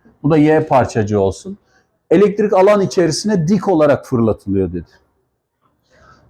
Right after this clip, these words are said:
İkisi de alan çizgilerine dik olacak şekilde fırlatılıyor. Soru şu. Parçacıkların hızının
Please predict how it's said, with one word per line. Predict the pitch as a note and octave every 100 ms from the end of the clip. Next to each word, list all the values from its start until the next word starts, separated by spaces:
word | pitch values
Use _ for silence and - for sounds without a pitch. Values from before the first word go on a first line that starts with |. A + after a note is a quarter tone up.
| -
İkisi | D#3 - F#3+ C#3+
de | C#3+ E3 G3 - -
alan | C#3+ E3+ E3+ D3+
çizgilerine | - D3 B2 B2 C3 B2+ E3 C#3
dik | D3+ D#3
olacak | B2 G#2 G#2 -
şekilde | A2 F#2 D3 F3
fırlatılıyor. | C3 A2+ G#2 - F#2 F2+ - _ _ F#4 F#4 F#4+ F#4 F#4+ - - C#5 C5+ _ _ _ C5+ E4+ F4 F4 - - - - - _ - - F#4 F4+ E4+ - E4 - - _ _ _ -
Soru | - G3 G3+
şu. | - E3 - - - - _ _ _ _ _ _ _ _ _ _ _ -
Parçacıkların | G3+ G3+ G#3+ F3+ F3+ D#3 D3+ F#3 A3+ - - - - -
hızının | D#3 E3 F#3+ G3 G#3+ G#3 G#3+